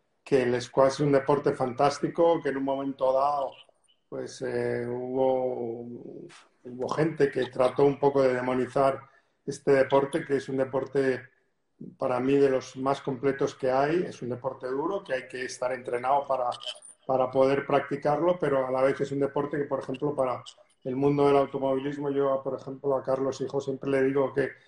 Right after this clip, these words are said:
es de los deportes que más me ha ayudado a mí para, para mi carrera, ¿no? ¿Por qué? Pues porque es un deporte que,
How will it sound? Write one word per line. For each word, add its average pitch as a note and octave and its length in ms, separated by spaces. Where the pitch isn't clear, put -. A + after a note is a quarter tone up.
es B2+ 100
de C3+ 100
los C3 200
deportes C3+ 480
que D3+ 80
más C#3 160
me C3 100
ha C3+ 40
ayudado C3 260
a B2+ 40
mí C#3 140
para, B2+ 420
para C3 320
mi B2+ 180
carrera, C3+ 480
¿no? D3 160
¿Por C#3 220
qué? E3+ 240
Pues C#3 160
porque C3+ 380
es C3+ 120
un C3+ 120
deporte C3+ 480
que, C#3 280